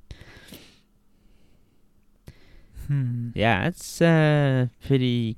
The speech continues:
Speaker 2: crazy. Seems like, um, we've found a possible candidate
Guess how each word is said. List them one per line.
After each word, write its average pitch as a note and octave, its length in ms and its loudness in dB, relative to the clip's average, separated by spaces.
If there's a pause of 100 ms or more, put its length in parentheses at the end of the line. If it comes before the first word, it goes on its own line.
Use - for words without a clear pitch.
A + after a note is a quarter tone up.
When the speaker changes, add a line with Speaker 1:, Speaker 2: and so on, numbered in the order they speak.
Speaker 2:
crazy. A2 520 -2 (1400)
Seems B2+ 400 -2
like, A2 360 4
um, F#2+ 600 0 (2500)
we've A2 260 2
found F#2 440 0
a F2 80 0
possible F#2+ 420 -2
candidate B2 720 -2